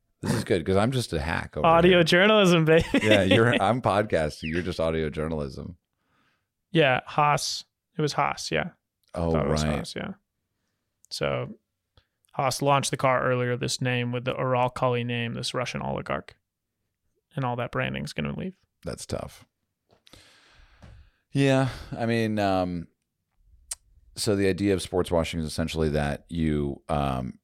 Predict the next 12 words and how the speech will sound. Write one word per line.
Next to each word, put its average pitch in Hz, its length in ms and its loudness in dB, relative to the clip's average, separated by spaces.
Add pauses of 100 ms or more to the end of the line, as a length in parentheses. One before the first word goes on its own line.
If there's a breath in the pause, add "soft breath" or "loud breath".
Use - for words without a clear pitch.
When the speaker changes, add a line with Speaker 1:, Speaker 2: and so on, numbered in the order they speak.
(100)
Speaker 1:
bring 87 200 0
a 80 60 -2
sport 78 300 -2
there 80 260 0
to, 71 600 -4
uh, 65 360 -2
wash 69 320 -2
away 71 200 -2
your 67 120 -4
sins. 73 420 -6 (340)
Speaker 2:
Yeah. - 140 -2
Speaker 1:
Yeah. - 180 -10